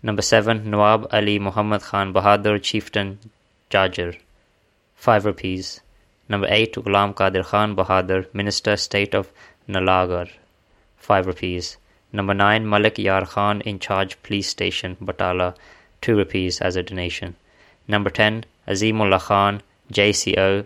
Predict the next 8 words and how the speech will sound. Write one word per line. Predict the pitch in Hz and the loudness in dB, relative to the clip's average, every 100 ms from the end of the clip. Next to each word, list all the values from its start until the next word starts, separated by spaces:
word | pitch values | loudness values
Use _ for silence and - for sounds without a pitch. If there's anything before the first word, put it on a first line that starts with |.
| - | -8
Junior | - 104 101 | -4 -2 -2
Commissioned | - - 101 - 101 98 95 - | -4 -6 -6 -4 -6 -6 -8 -8
Officer, | 101 - - 92 104 _ _ - _ | -8 -6 -4 -2 -4 _ _ -20 _
Troop | - - 120 | -4 0 0
five, | - - 98 95 95 - | 0 0 2 2 -2 -8
First | - - 110 104 - | -12 0 0 0 -2
Regiment, | 98 95 95 95 - _ _ _ _ _ - | -2 -2 -2 -4 -8 _ _ _ _ _ -10
Mominabad, | 101 101 104 104 98 92 92 90 | -2 -2 0 0 0 2 2 0